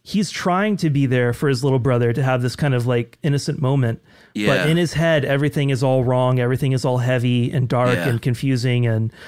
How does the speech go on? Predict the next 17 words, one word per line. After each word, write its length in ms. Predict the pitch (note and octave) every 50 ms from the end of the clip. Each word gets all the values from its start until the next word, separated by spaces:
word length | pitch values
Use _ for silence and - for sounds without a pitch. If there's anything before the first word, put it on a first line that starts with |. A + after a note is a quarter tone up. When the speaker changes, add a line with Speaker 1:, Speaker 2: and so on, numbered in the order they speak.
| - - -
Speaker 1:
he's 200 | - - C#3 A#2
just 140 | C3+ - - -
kind 200 | D3 C#3 C3+ B2+
of, 300 | B2 A#2 A2+ A2+ - - _ _ _ _ _ -
he's, 220 | C3 D3+ D3 B2
he's 160 | C#3+ C#3 C3 -
playing 320 | - - F#3 G3+ G3 F3+
the 80 | D3+ C3+
role 360 | B2 C3+ C#3 C#3 C#3+ C#3 C3
of, 160 | A#2+ A2 A2
like, 140 | B2+ A#2 -
the 60 | - C#3+
older 220 | C3+ B2+ B2+ B2+
brother 420 | A2+ B2 A#2 A2+ A2+ A2 A2+ A2+ - - - - _ _ _ _ _ _ _ -
who's 180 | C3 B2 A2+ A#2+
listening. 400 | A2+ A2+ - C#3+ B2 A2+ A2 G#2+
But 320 | A#2 A2 G#2+ A2+ - -